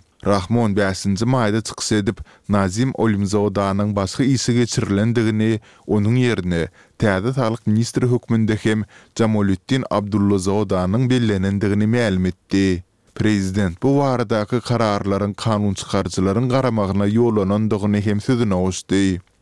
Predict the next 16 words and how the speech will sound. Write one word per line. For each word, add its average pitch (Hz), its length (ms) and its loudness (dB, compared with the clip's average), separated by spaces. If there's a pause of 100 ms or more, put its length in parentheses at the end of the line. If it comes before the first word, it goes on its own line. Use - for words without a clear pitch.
(140)
Iki - 140 -2
müň 117 200 2
on 120 120 2
ýedinji 98 380 0
ýylyň 135 180 2
ýanwaryndan 110 720 0
bäri 104 340 2
saglyk 101 380 -2
ministri 120 420 0
bolup 113 240 0
oturan 110 380 0
Olimzodanyň 95 880 0
näme 117 280 0
sebäpden 104 640 0
wezipesinden 107 800 0
boşadylandygy 110 880 0